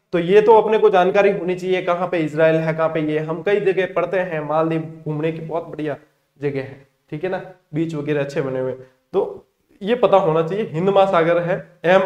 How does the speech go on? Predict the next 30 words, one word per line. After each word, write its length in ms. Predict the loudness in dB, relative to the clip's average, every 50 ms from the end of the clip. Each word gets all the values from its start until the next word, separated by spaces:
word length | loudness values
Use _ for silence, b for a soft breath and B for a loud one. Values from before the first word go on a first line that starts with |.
| 2 2
आकार 340 | 2 2 4 2 2 2 2
का, 100 | 0 0
ये 160 | -2 -2 -2
देखो, 260 | -4 -4 -2 -2 -2
ऐसे 280 | 0 -2 -2 -2 -4 -2
विश्व 320 | -2 -4 -4 -2 -2 -2
जब 200 | -2 -2 -2 -2
पढ़ेंगे 440 | -2 -2 0 0 0 -2 -2 -4 -8 _ _ _ _ 0
तब 160 | 2 4 6
आपको 280 | 6 4 4 2 0
ये 160 | 0 0 -2 -2
सारे 260 | -2 -2 -2 -2 -2
बताऊंगा, 420 | -2 -2 -2 -2 -2 0 0 0
एम 240 | 0 0 0 0 0
आकार 300 | -2 -2 0 0 0 0
का, 280 | 0 0 0 0 0 0
एस 60 | -2
आकार 360 | -4 -4 -4 -4 -4 -4 -4
का, 180 | -6 -10 -14 _ _ _ _ _ _ _ 0
बहुत 280 | 4 6 6 6 6 4
बढ़िया 300 | 4 4 4 4 4 4
तरीके 340 | 2 0 -2 -2 -2 -2 -2
से। 80 | -2
महा-, 320 | -2 -2 -4 -4 -6 -10 _ _ _ _ _ _ _ _ _ _ _ -4
महासागर, 580 | -2 0 2 2 2 4 4 4 4 4 2
महाद्वीप 580 | 2 2 0 2 2 2 2 2 -2 -4 -4 -4
वगैरह 240 | -2 -2 0 0 0
ये 140 | 0 -2 -2
पढ़ेंगे 280 | -2 -2 -4 -4 -6
ना, 100 | -8 -8